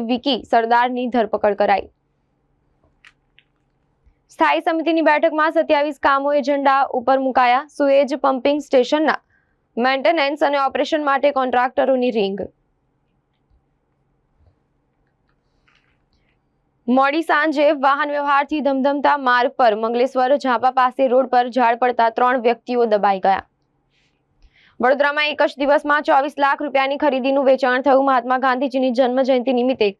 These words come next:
ખાદી ખરીદવા ભીડ. દાંડિયા બજાર ખાનકાએ રિફાઇયા ખાતે ત્રિદિવસીય ઉર્સની ઉજવણી. સુરત કરતાં વધુ ખર્ચ કરવા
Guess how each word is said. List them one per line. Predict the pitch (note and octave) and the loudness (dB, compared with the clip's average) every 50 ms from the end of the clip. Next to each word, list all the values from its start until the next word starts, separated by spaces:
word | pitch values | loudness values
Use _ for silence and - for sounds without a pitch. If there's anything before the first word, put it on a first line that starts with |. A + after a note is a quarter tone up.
| _ - - | _ -8 -2
ખાદી | C4 B3+ A#3+ A3 A#3+ B3+ | 0 0 0 0 -2 -8
ખરીદવા | A#3+ C4 B3+ A3+ A3+ G#3 G#3+ A3 G#3+ G#3 | -4 -4 -2 -2 -2 -2 0 0 0 0
ભીડ. | G3 G#3 G#3+ F3+ E3+ - - _ _ _ _ _ _ _ _ _ _ _ _ _ _ _ _ _ _ _ _ _ _ _ _ - _ _ - | -2 -2 -4 -4 -4 -8 -16 _ _ _ _ _ _ _ _ _ _ _ _ _ _ _ _ _ _ _ _ _ _ _ _ -20 _ _ -4
દાંડિયા | A3 B3 C4+ C4+ C#4+ C#4+ | -2 -2 0 0 -2 -2
બજાર | C#4 D#4 B3+ - D4+ C4+ C4+ C#4+ D#4+ D4+ | -2 -2 0 0 0 2 2 0 -2 -4
ખાનકાએ | - D4+ D4+ C4+ C#4 C#4+ C#4 D4+ C#4 C#4 B3+ C#4+ | -4 -2 -2 -2 -2 0 0 2 2 2 0 -2
રિફાઇયા | B3+ - C#4+ C4 C4 C#4 C#4 C4+ C4 C#4+ C#4 | -2 -2 0 0 0 0 0 0 0 0 -2
ખાતે | C4+ B3 A#3+ B3 C#4 B3 A#3 | -2 -4 -2 0 0 0 0
ત્રિદિવસીય | A#3 A#3 A#3+ C4 A#3+ C4 B3 B3+ C#4 C4+ - C4+ C4+ | 0 0 -2 -2 -2 0 0 0 -2 0 0 2 2
ઉર્સની | B3+ A#3 A#3+ B3+ A#3+ - - B3 B3+ | 2 2 2 -2 -2 -2 -2 -2 0
ઉજવણી. | B3+ A3+ - A3+ G3+ G3 G3 G3 F3+ - _ _ _ _ _ _ _ _ _ _ _ _ _ _ _ _ _ _ _ _ _ _ _ _ _ _ _ _ _ _ _ _ _ _ _ _ _ _ _ _ _ _ _ _ _ _ _ - _ _ _ _ _ _ _ _ _ _ _ _ _ _ _ _ _ _ _ _ _ _ _ _ _ _ _ _ _ - | 0 0 0 0 0 0 -2 -4 -6 -8 _ _ _ _ _ _ _ _ _ _ _ _ _ _ _ _ _ _ _ _ _ _ _ _ _ _ _ _ _ _ _ _ _ _ _ _ _ _ _ _ _ _ _ _ _ _ _ -20 _ _ _ _ _ _ _ _ _ _ _ _ _ _ _ _ _ _ _ _ _ _ _ _ _ _ _ _ _ -2
સુરત | - D4+ D4+ D#4+ D#4+ D#4 - | 0 2 2 2 2 0 0
કરતાં | E4 D#4 C#4+ D#4+ D#4 D#4+ | -2 0 2 0 0 2
વધુ | D#4+ D#4+ - D#4+ | 0 0 -2 -2
ખર્ચ | - E4+ D#4 C#4+ D4+ - | 0 2 0 0 0 0
કરવા | - D4 C4+ C#4+ C#4+ D4+ | -2 -2 0 0 0 -2